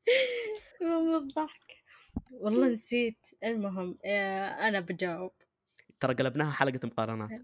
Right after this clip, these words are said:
Speaker 2: تفضلي.
Speaker 1: أيوة. آه، أنا أشوف، شوفوا، أنا عن تجربة أحس إنه ممكن أنا أضمن مستقبلي لما أخطط له. طيب، يعني أنا ترى في خلال السنة،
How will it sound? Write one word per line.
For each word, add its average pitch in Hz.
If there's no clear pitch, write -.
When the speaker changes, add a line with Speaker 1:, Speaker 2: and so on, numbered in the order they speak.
Speaker 2:
تفضلي. 113
Speaker 1:
أيوة. 196
آه، 185
أنا 247
أشوف، 226
شوفوا، 202
أنا 214
عن 190
تجربة 175
أحس 226
إنه 240
ممكن 233
أنا 214
أضمن 233
مستقبلي 190
لما 196
أخطط -
له. 156
طيب، 185
يعني 185
أنا 214
ترى 202
في -
خلال 202
السنة، 208